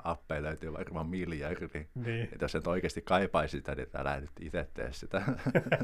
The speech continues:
Speaker 2: <laughs>
Speaker 1: Tai älä te ainakaan tee niin monimutkaisesti kuin mä sitä tein. <laughs> Mutta <laughs> se on ehkä se, niinku,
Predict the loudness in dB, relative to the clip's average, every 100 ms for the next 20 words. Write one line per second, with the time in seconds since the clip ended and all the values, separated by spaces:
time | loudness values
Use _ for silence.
0 | 0 -2 -4 -6 0 0 0 -4 -4 -4
1 | 2 6 6 6 6 6 6 4 4 4
2 | 4 6 4 2 -4 -4 -4 0 4 6
3 | 4 0 -4 -4 -2 -2 -2 -4 -6 -6
4 | -4 -2 -4 0 -2 -2 -10 -8 -6 -4
5 | -4 -4 0 6 6 8 2 2 -4 -4
6 | -6 -8 -10 -10 -8 -8 -10 -8 -2 0
7 | 0 -4 -6 -6 -4 -4 0